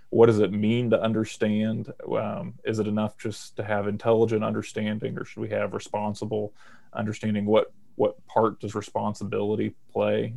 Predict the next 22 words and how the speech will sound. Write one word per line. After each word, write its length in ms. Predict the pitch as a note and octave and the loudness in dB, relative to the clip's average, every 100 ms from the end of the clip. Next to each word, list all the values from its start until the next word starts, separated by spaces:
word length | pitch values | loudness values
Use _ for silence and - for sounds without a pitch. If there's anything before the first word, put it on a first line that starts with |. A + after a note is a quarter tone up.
| - | -8
in 160 | A2 | -4
what 180 | G#2+ - | -2 -2
we 120 | A2+ | -2
know 420 | G#2 A2 A2+ A2+ A#2 | -4 -4 -4 -6 -8
and 120 | A#2 | -6
what 140 | G#2+ - | -4 -6
we 80 | |
put 260 | A2 A2 - | -6 -8 -8
forward? 540 | - A2 A2 A2+ B2+ - - - - - - - - A2+ | -6 -2 -2 -2 -6 -10 -20 -20 -20 -20 -20 -20 -6 2
And, 480 | A#2+ A2+ A2 G#2 - A#2 | 4 6 4 0 -4 -4
um, 440 | A2 G#2 G#2 - | -4 -4 -4 2
then 180 | A2+ C#3 | 4 6
the 80 | B2+ | 6
book 220 | A2+ A2 | 6 4
again 440 | G#2+ B2 C#3+ A#2+ A2+ | 2 4 4 2 0
jumps 380 | A#2 A2 - | 2 0 -2
forward 460 | - A#2 G#2+ G#2+ G#2+ | -4 0 2 2 0
about 400 | - A2+ G#2 - | -2 -2 -2 -2
six 240 | - G#2 | -8 -6
hundred 340 | - G#2 G2+ G2 | -4 -4 -2 -4
years 540 | G#2 G#2 G2+ G#2 - - | -2 0 -2 -6 -12 -4
to 400 | A2+ G#2+ G2+ | 0 0 -2